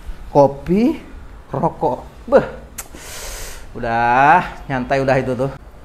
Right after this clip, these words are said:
Nah, ini pintunya juga kaca nih. Nah, kalau kalian nggak percaya, pintunya tebal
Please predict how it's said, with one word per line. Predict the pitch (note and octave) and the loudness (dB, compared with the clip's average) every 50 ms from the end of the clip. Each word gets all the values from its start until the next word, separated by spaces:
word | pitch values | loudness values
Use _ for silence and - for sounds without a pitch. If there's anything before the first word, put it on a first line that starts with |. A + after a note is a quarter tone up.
| - - - | -16 -8 -2
Nah, | C#3 F3+ E3+ | 0 0 2
ini | E3 F3 D#3+ | 2 0 0
pintunya | E3+ E3 E3+ F3 F#3 F3 | 0 0 0 0 0 0
juga | D#3 D#3 D#3+ D3 | 2 2 2 2
kaca | C#3+ C#3 - C#3 | 0 2 0 0
nih. | B2 A2 G2+ F#2 - | 0 -2 -8 -10 -10
Nah, | - A2 G2 F#2+ - - - | -10 -10 -10 -10 -12 -16 -14
kalau | - - - D3+ - | -8 -4 -4 -4 -2
kalian | A2+ A#2+ A#2+ A#2+ | -2 -2 -2 -2
nggak | A#2 G#2 | -2 -4
percaya, | G#2+ A#2+ A#2+ B2+ C#3+ | -4 -4 -4 -4 0
pintunya | C#3+ - A#2 A2+ A2+ - A#2+ B2 - - - - - | -2 -2 -2 -2 -4 -2 -2 -2 -2 -2 -2 -2 -2
tebal | - A2 G#2+ - A#2 A2+ G#2+ | -2 0 -2 -2 -2 -2 -4